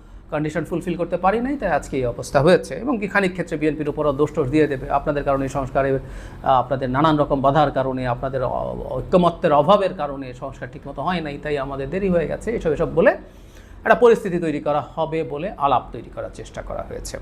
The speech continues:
এখন প্রশ্ন হচ্ছে এটা কতটা সঠিক। আমরা যদি টেক্সচুয়ালি জিনিসটা পড়ি, এটা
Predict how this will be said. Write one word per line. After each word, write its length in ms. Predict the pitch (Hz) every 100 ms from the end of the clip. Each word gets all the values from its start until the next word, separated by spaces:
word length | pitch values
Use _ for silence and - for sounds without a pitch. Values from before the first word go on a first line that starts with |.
| - -
এখন 160 | 233
প্রশ্ন 260 | 247 240 226
হচ্ছে 240 | 208 -
এটা 300 | 170 147 135 - - - -
কতটা 280 | 151 - 135
সঠিক। 300 | 190 - 110 - - - - - - - -
আমরা 200 | 175 240
যদি 160 | 277 294
টেক্সচুয়ালি 600 | 285 277 - - 339 311
জিনিসটা 340 | 226 214 233
পড়ি, 320 | - 180 254
এটা 180 | 214 185